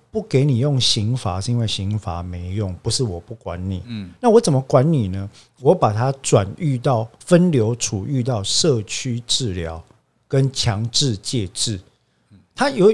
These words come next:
Speaker 1: 有一些例会采取所谓的强制戒治跟中途之家混合模式，啊，有一些会采取精神卫生法庭或药毒品法庭模式。像，诶，我自己去过美国的这个华盛顿D C，哦，他们的，呃，District of Columbia，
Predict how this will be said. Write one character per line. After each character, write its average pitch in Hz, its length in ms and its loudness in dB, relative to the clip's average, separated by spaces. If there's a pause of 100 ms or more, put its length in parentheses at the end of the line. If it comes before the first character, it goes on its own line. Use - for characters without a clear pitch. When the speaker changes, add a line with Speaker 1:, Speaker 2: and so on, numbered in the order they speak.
Speaker 1:
有 131 160 4
一 135 40 4
些 185 160 2
例 190 80 2
会 185 160 4
采 143 200 0
取 123 160 -6
所 107 160 -4
谓 135 60 -2
的 139 60 0
强 135 300 0
制 196 180 0
戒 156 220 0
治 143 180 0
跟 131 220 0
中 147 240 0
途 110 180 -6
之 110 160 -4
家 123 200 -2
混 104 200 -8
合 85 200 -20
模 87 180 -20
式， 95 260 -4 (420)
啊， 208 100 6
有 160 120 10
一 147 60 6
些 151 80 4
会 185 100 8
采 147 160 4
取 117 160 -2
精 180 280 4
神 120 280 4
卫 151 140 6
生 143 180 2
法 101 160 -2
庭 101 160 -6
或 120 200 -2
药 143 220 6 (100)
毒 117 180 0
品 113 220 -4
法 90 240 -4
庭 95 180 -8
模 92 260 -6
式。 107 240 0 (460)
像， 175 220 6 (460)
诶， 113 180 2
我 123 120 2
自 120 140 0
己 147 80 2
去 156 180 0
过 135 240 2
美 104 260 -2
国 98 280 -8
的 104 140 -4
这 110 180 -6
个 98 320 -6
华 107 160 -6
盛 120 160 -2
顿 110 240 -2
D 110 160 -4
C， 104 400 -4 (600)
哦， 107 120 -4
他 120 120 -2
们 123 120 0
的， 98 400 -2
呃， 98 320 -4
District 131 300 -2
of 113 140 -6
Columbia， 107 480 -4